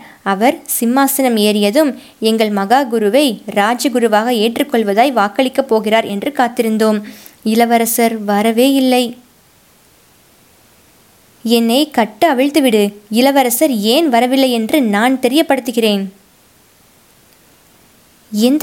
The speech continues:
இளவரசர்?" "வேறு யார்? கண்டராதித்தரின் குமாரர்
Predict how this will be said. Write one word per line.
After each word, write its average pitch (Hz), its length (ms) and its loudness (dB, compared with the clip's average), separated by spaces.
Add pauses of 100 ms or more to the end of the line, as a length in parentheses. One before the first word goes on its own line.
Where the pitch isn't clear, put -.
(120)
இளவரசர்?" 311 520 2 (2000)
"வேறு 285 320 4
யார்? 277 320 2 (380)
கண்டராதித்தரின் 254 840 0
குமாரர் 240 440 2